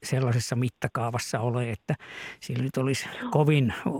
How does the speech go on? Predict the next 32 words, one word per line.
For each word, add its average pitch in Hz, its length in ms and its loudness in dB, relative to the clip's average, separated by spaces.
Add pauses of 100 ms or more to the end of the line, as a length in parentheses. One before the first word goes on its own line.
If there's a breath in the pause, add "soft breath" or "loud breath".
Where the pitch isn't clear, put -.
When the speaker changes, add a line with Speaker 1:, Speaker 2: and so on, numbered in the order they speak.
(160)
Speaker 1:
suurta 123 420 -2
vaikutusta 120 460 -2
pikkulintukantoihin 135 1080 -4
ja 135 100 -2
pesintöihin, 131 680 -4
että - 260 -10
Speaker 2:
Juu, 220 300 6 (140)
Speaker 1:
se - 160 -2
Speaker 2:
juu. 123 100 4
Speaker 1:
on 156 100 6
yksi, - 360 0 (140)
Speaker 2:
Joo. 196 120 -2 (100)
Speaker 1:
y-, 180 220 6
yksi 180 280 4
semmoinen 165 440 4 (680 loud breath)
tuho 156 240 6
muiden 143 360 6
joukossa, 123 480 2
niin 127 440 -2
voi, 147 300 -2
siis - 360 -2 (120)
linnu-, 147 360 4
linnuilla 151 440 6
on 143 140 6
tyypillistä 139 680 4 (160)
lajista 139 520 2 (200)
toiseen 131 400 2
pikkulinnulle, 131 580 0
esimerkiksi 143 300 0
että - 140 -2
puolet 131 320 2 (440)
pesinnöistä 131 540 0